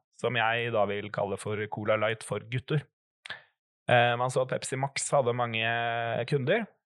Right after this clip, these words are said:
eh, mannlige kunder, eller gutter som, eh,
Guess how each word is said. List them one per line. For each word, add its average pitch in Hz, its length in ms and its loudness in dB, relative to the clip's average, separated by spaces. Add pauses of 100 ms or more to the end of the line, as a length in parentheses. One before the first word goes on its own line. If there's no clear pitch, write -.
eh, 127 1120 2
mannlige 120 380 0
kunder, 143 340 4
eller 127 240 -2
gutter 139 400 -4
som, 127 240 -6
eh, 123 160 2